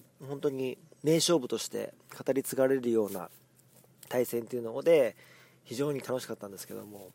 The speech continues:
もう本当ライバルっていう感覚というか。で、<clears throat> プロ野球って楽しみ方結構二種類僕はあると思っていて、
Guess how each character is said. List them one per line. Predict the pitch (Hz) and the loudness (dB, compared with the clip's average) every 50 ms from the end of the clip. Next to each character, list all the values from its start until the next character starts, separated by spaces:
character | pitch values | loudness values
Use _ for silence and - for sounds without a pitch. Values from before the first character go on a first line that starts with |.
| _ _ - | _ _ -14
も | 127 | -10
う | 123 | -6
本 | 143 - | -4 0
当 | 151 | 2
ラ | 131 131 151 | 6 8 10
イ | 175 | 10
バ | - 139 120 | 10 8 6
ル | 104 | 2
っ | 98 | -2
て | - _ - | -8 _ -12
い | 92 92 92 90 | -12 -12 -14 -16
う | 87 - - _ _ _ _ _ _ _ _ _ _ _ - | -18 -20 -20 _ _ _ _ _ _ _ _ _ _ _ -16
感 | - 113 110 | -14 -12 -12
覚 | 98 - - - 107 | -12 -14 -14 -14 -16
と | - 98 | -14 -14
い | 90 | -16
う | 85 | -16
か。 | - - - - _ _ _ _ _ _ _ _ _ _ _ _ _ _ _ _ _ - - - - - - - - - - _ _ | -16 -20 -20 -20 _ _ _ _ _ _ _ _ _ _ _ _ _ _ _ _ _ -20 -20 -20 -20 -20 -20 -20 -20 -20 -20 _ _
で、 | - 147 135 - _ _ _ _ - - | 0 0 0 0 _ _ _ _ 4 6
<clears throat> | - 170 131 113 127 - - | 6 4 0 -4 -8 -8 -2
プ | 165 170 | 2 4
ロ | 202 | 4
野 | 240 262 | 4 4
球 | - - 185 | 4 2 -2
っ | 135 | -2
て | 107 - _ - - 120 120 113 110 104 98 - - - - - - _ - - _ _ _ _ _ _ _ _ _ _ _ - | -2 -6 _ -2 0 0 2 2 0 -2 -6 -10 -14 -20 -20 -20 -20 _ -20 -20 _ _ _ _ _ _ _ _ _ _ _ -6
楽 | 156 165 185 | -4 -4 -2
し | - 240 | -2 0
み | 240 220 | 6 10
方 | 233 - 143 | 10 10 10
結 | 117 139 131 - | 8 4 2 2
構 | 123 113 113 | 2 0 0
二 | 117 123 | 0 0
種 | - 185 190 | 4 6 6
類 | 165 147 127 117 | 8 6 6 4
僕 | 110 110 - 117 | 2 2 2 4
は | 113 | 4
あ | 117 | 4
る | 113 98 | 4 2
と | 107 | -2
思 | 107 104 104 | -4 -6 -8
っ | |
て | - - - | -8 -10 -12
い | 92 90 | -14 -8
て、 | - 107 107 104 98 92 87 | -6 -4 -4 -4 -4 -6 -8